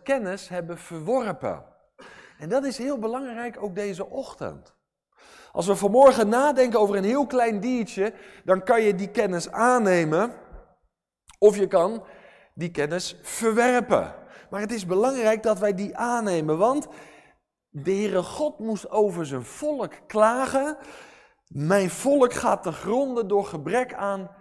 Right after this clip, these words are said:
kennis." En dat is ook een van de grootste problemen in de christelijke gemeente vandaag. Er is heel weinig basiskennis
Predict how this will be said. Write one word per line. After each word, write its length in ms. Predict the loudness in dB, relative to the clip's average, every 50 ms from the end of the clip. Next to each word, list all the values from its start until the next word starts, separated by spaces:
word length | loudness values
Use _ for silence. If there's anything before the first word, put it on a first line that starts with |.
| _ _ _ _
kennis." 640 | 0 0 2 2 2 0 0 -2 -4 -6 -10 -12 -18 -20 _ _ _ _ -20 _ _ _ _ _ _ _ _ _ _ _ _ _ _ _ _ _ _ _ _ _ _ _ _ _ _ _ _ _ _ _ _ _ _
En 160 | -12 -8 -2
dat 160 | 0 0 0
is 120 | 0 -4 -6
ook 180 | -6 -8 -6
een 240 | -6 -6 -6 -6 -6
van 160 | -8 -10 -10
de 80 | -10 -10
grootste 600 | -10 -10 -6 -4 -4 -4 -4 -6 -10 -10 -12 -12
problemen 680 | -10 -8 -6 -6 -6 -6 -4 -4 -4 -4 -4 -6 -10
in 80 | -10 -12
de 80 | -14 -14
christelijke 540 | -12 -12 -12 -12 -12 -14 -16 -16 -16 -16 -14
gemeente 500 | -14 -12 -12 -12 -12 -12 -12 -14 -16 -18
vandaag. 580 | -18 -18 -14 -12 -12 -12 -12 -14 -18 -20 _ _ _ _ _ _ _ _ _ _ _ _ _ _ _ _ -20 -20 _ _ _
Er 180 | -12 -12 -10 -10
is 180 | -12 -14 -14
heel 600 | -16 -14 -10 -8 -8 -6 -6 -8 -10 -10 -12 _ -16
weinig 640 | -10 -6 -6 -4 -4 -6 -6 -8 -10 -12 -16 -20 -20 _ _ _ _ _ _ _ _
basiskennis 1120 | _ -12 -6 -4 -2 -2 -2 -2 -4 -8 -10 -10 -8 -8 -8 -6 -8 -10 -14 -16 -20 -20